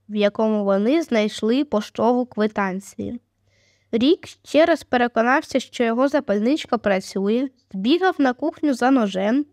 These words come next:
і нарешті заявив: «Нам бракує лише мотузки. Ви часом не знаєте, де її взяти можна?» «От лихо, такі довгі збори», пирхнула Джулія. «Ну що, на Амазонку вирушаємо?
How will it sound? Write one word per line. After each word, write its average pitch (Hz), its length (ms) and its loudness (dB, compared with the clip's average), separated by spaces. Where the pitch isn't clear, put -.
і 214 80 -4
нарешті 214 600 2
заявив: 202 720 0
«Нам 302 300 4
бракує 359 520 2
лише 262 480 0
мотузки. 269 640 -2
Ви 247 380 0
часом 277 400 2
не 285 120 2
знаєте, 381 440 0
де 285 200 0
її 269 280 0
взяти 220 380 0
можна?» 185 420 -8
«От - 260 0
лихо, 233 380 0
такі - 300 -2
довгі 349 320 2
збори», 202 540 -2
пирхнула 247 560 0
Джулія. 190 500 -6
«Ну 370 140 4
що, 240 380 0
на 220 100 2
Амазонку 415 600 2
вирушаємо? 233 680 -2